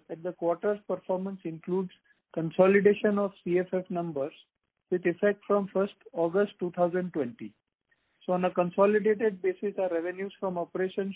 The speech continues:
stood at three hundred fifty-one point nine crores,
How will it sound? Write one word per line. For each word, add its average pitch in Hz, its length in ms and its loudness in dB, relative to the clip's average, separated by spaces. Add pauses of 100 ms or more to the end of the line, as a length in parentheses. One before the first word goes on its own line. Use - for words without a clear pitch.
stood 165 220 -2
at 160 160 0 (400)
three 185 120 4
hundred 185 320 0
fifty-one 190 640 -2
point 185 200 -2
nine 180 340 0
crores, 147 320 -4